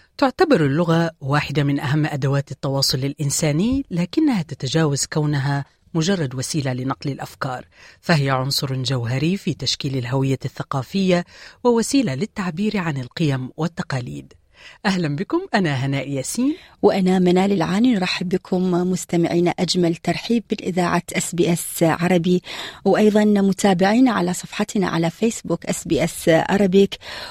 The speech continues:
Speaker 2: واليوم يسعدنا أن نستضيف الدكتورة ريهام أبو سنة، المعالجة النفسية ومستشارة العلاقات الأسرية، لنناقش سوية مسألة الحفاظ على الهوية العربية في المهجر،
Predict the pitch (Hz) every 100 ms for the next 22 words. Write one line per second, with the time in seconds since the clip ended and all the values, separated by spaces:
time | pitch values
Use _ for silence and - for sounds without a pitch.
0 | - - 196 185 190 196 196 190 180 -
1 | 180 175 185 180 180 - 180 170 190 -
2 | 175 156 202 - 185 170 170 170 180 170
3 | 160 165 - 190 180 175 - - - 190
4 | 190 180 175 214 220 180 185 180 170 -
5 | 220 214 190 180 175 - 175 185 190 196
6 | - 165 165 165 - 175 - 175 - 170
7 | 202 208 170 - - - - 180 170 175
8 | 170 175 - - - 170 170 170 170 -
9 | 175 165 170 165 - 170 - 160 - -
10 | 170 170 165 - 175 160 175 196 220 208
11 | 185 190 185 196 190 190 - - - -
12 | 254 233 165 165 147 156